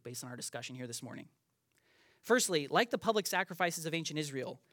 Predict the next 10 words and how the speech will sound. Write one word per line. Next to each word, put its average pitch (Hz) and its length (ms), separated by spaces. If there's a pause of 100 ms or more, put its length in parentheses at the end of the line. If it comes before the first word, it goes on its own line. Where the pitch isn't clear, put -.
(260)
the 165 80
cross 233 340
reminds 180 400
us - 380 (180)
that 165 120
sin 202 180
and 185 100
brokenness 160 460
are 139 180
real. 123 340